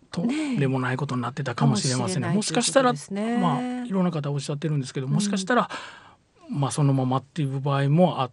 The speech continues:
Speaker 1: ただろうって言っていただく方もいらっしゃるんで、本当にラッキーやったと思いますけども。
Speaker 2: ただ、こう、目が覚めた時はもう集中治療室じゃないですか。
Speaker 1: あ、そ-、そうなんです。
Speaker 2: で、左半身に麻痺
Speaker 1: はい。
Speaker 2: ということなんですけど、
Speaker 1: そうです。
Speaker 2: やはりその時は相当辛かったですよね。
Speaker 1: そうですね。もう本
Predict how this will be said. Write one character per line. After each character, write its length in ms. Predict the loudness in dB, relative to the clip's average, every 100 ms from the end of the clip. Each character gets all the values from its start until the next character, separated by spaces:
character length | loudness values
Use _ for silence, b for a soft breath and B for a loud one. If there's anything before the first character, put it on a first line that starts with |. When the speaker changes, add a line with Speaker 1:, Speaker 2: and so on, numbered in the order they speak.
| -4
Speaker 1:
た 120 | -4
だ 140 | -4 -4
ろ 80 |
う 40 | -6
っ 40 |
て 240 | -8 -8 -8
言 60 |
っ 40 | -8
て 140 | -10
い 60 | -8
た 80 |
だ 80 | -10
く 80 | -10
方 200 | -12 -12
も 140 | -14
い 40 | -18 _ _ -20
ら 80 | -20
っ 40 | -18
し 160 | -12
ゃ 40 | -10
る 80 | -8
ん 100 | -10
で、 60 | -6
本 260 | 0 0
当 120 | 2 0
に 80 |
ラ 100 | 2
ッ 40 | -2
キ 160 | -6
ー 20 | -10
や 60 |
っ 40 | -12
た 120 | -14
と 80 | -12
思 160 | -12
い 40 | -12
ま 120 | -14
す 100 | -16
け 80 | -20
ど 100 | -20
も。 120 | -20 -16 -6
Speaker 2:
た 60 | 0
だ、 260 | 2 2
こ 200 | 0 -2
う、 40 | -2
目 140 | 0
が 80 | -2
覚 180 | -2 -4
め 80 | -4
た 100 | -6
時 280 | -8 -8
は 80 | -6
も 120 | -6
う 40 | -6
集 200 | -6 -6
中 160 | -6 -8
治 160 | -6
療 180 | -6 -4
室 160 | -6 -6
じ 60 |
ゃ 80 | -6
な 100 | -6
い 60 | -6
で 80 | -8
す 100 | -6
か。 120 | -4
Speaker 1:
あ、 20 |
そ-、 60 | -2
そ 60 | -2
う 20 |
な 80 | -6
ん 60 |
で 60 | -8
す。 100 | 0
Speaker 2:
で、 160 | 0 0
左 380 | -4 2 4 2
半 160 | 0 -2
身 220 | -2 -4
に 100 | -2
麻 140 | -4
痺 160 | -4 -2
Speaker 1:
は 60 | -4
い。 20 |
Speaker 2:
と 140 | -4 -6
い 80 |
う 60 | -6
こ 100 | -8
と 120 | -8
な 120 | -8 -8
ん 60 |
で 80 | -10
す 100 | -12
け 140 | -10
ど、 140 | -4 -2
Speaker 1:
そ 40 | -2
う 20 |
で 80 | -6
す。 240 | -12 -14
Speaker 2:
や 120 | -8 -4
は 80 |
り 80 | -4
そ 120 | -6
の 120 | -6 -4
時 200 | -2 -2
は 100 | -2
相 200 | -4 -4
当 240 | -2 -2
辛 220 | -2 -6
か 100 | -6
っ 40 | -6
た 100 | -8
で 100 | -10
す 180 | -12
よ 60 | -8
ね。 160 | -6 -6
Speaker 1:
そ 340 | -8 -14 -14 -12
う 40 |
で 80 | -12
す 80 | -12
ね。 260 | -10 -8
も 300 | -8 -6 -6
う 20 | -4
本 300 | 0 0